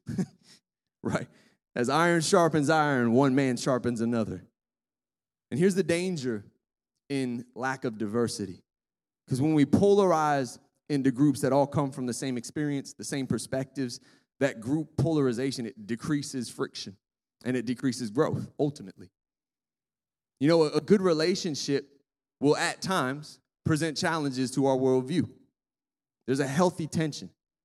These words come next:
Now, I'm not talking about some moral free-for-all. Like, we talked just last week about tolerance for people, intolerance. We don't tolerate untruth. I love that, you know, it's iron sharpening iron. Iron is firm, but yet iron can be sharpened.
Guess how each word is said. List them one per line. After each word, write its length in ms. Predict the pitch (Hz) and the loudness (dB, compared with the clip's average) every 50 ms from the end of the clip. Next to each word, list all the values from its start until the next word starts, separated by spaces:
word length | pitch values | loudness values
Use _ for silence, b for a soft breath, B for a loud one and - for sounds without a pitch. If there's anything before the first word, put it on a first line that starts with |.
| _ _ - | _ _ -2
Now, 80 | 143 | -2
I'm 80 | 185 220 | 0 0
not 120 | 226 202 | 0 0
talking 220 | - 233 202 180 190 | 2 2 2 2 0
about 160 | 180 170 165 | -2 -4 -4
some 180 | - 196 185 | -2 -4 -2
moral 480 | 165 151 143 143 151 170 170 165 160 147 | -2 -2 0 2 4 4 6 6 4 4
free-for-all. 600 | 143 - 160 170 165 156 - 120 101 - - - | 2 0 -4 -6 -6 -4 -4 -6 -6 -6 -8 -14
Like, 160 | - - 110 107 | -14 -12 -10 -10
we 80 | 151 | -10
talked 380 | 165 - 202 185 165 143 143 127 | -4 0 0 0 0 0 -2 -4
just 160 | 147 165 147 | -4 -4 0
last 280 | 160 170 165 165 160 165 | 0 0 0 0 0 -2
week 200 | 170 156 135 - | -2 -2 0 0
about 280 | 123 127 123 120 B B B B B B - | 0 0 0 -2 B B B B B B -6
tolerance 480 | - 165 165 175 170 170 165 165 156 | 0 2 2 4 4 2 0 0 -2
for 140 | - - 143 | 0 0 2
people, 340 | - 180 175 170 147 156 147 | 2 2 2 4 4 4 4
intolerance. 580 | - 147 156 165 139 175 165 151 147 127 120 120 | 4 2 0 0 0 2 2 2 2 0 -2 -2
We 80 | 135 | -2
don't 220 | 175 180 151 - - | -2 -2 -4 -4 -2
tolerate 420 | 180 175 170 160 156 151 139 131 - | 0 2 4 4 4 2 2 2 0
untruth. 640 | 160 160 160 151 131 - - 170 143 113 - - - - _ _ _ _ _ _ _ _ _ _ _ _ _ _ _ _ - | 0 0 0 -2 -4 -4 0 0 0 0 0 -4 -12 -20 _ _ _ _ _ _ _ _ _ _ _ _ _ _ _ _ -4
I 80 | - 139 | 0 2
love 220 | 156 180 180 160 | 4 4 4 4
that, 240 | 165 165 160 131 - | 2 0 0 0 -2
you 80 | 160 | -2
know, 140 | 156 143 131 | -2 0 -2
it's 120 | 123 120 - - | -2 -4 -4 -4
iron 400 | 160 165 175 175 170 165 156 139 | -2 -2 -2 -2 -2 -4 -6 -6
sharpening 400 | - 160 139 127 104 123 120 117 | -4 -4 -4 -2 -4 -4 -6 -6
iron. 180 | 113 107 104 - | -6 -8 -8 -4
Iron 280 | - 151 185 190 185 | 0 2 2 4 2
is 160 | 160 135 - - | 2 0 -2 -4
firm, 500 | - - 202 190 170 151 123 110 104 104 b b b b | -4 -2 0 2 2 2 0 -2 -4 -8 b b b b
but 140 | - 147 156 | -4 -2 0
yet 160 | 160 165 156 | 0 0 0
iron 240 | - 160 160 160 156 | 0 -4 -4 -6 -6
can 160 | 127 156 147 | -6 -6 -6
be 80 | 127 120 | -6 -6
sharpened. 420 | 113 - 151 127 107 - - 95 | -6 -4 -4 -4 -4 -6 -10 -18